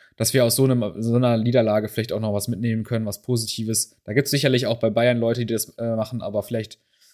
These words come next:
ähm, mit allen, mit denen ich gesprochen hab oder von denen ich's gehört hab, waren sehr zufrieden.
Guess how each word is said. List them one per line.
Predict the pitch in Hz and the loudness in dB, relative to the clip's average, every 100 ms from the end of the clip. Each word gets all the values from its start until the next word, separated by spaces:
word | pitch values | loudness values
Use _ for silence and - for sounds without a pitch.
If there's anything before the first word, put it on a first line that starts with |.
| _ - | _ -2
ähm, | 113 110 110 | 0 2 2
mit | - | 2
allen, | 135 156 | 4 4
mit | 135 135 | 2 2
denen | 131 | 2
ich | 139 | 0
gesprochen | - 127 123 120 | 0 2 2 2
hab | 117 113 | 0 0
oder | 110 | -2
von | 117 | 0
denen | 113 113 | 0 0
ich's | 117 | 0
gehört | 117 113 113 | 0 0 -2
hab, | - | -4
waren | 101 | -4
sehr | 104 104 | -2 -4
zufrieden. | - - 110 110 107 - | -6 -6 -4 -2 -2 -6